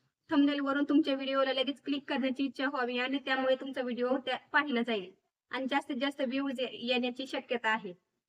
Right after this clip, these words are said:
त्यामुळे तुमचा थंबनेल आणि टायटल एकदम आकर्षक पद्धतीचा असला पाहिजे, एवढंच लक्षात ठेवा. त्यानंतर सगळ्यात महत्त्वाचा विषय येतो की सर्च इंजिन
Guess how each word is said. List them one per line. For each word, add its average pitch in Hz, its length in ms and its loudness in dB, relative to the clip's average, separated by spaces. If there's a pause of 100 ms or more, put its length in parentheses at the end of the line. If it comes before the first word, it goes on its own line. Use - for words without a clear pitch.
(960)
त्यामुळे 277 320 2
तुमचा 277 340 -2
थंबनेल 285 280 4
आणि 269 220 2 (120)
टायटल 247 300 0
एकदम 262 280 0 (560)
आकर्षक 277 420 -2 (140)
पद्धतीचा 254 460 0
असला 240 240 0
पाहिजे, 190 320 -4 (280)
एवढंच 254 340 4
लक्षात 247 260 -2
ठेवा. 190 280 -8 (640)
त्यानंतर 359 400 10
सगळ्यात 349 360 4
महत्त्वाचा 359 400 4
विषय 339 260 -2
येतो 302 280 -2
की 311 120 -4
सर्च 320 320 0
इंजिन 277 520 2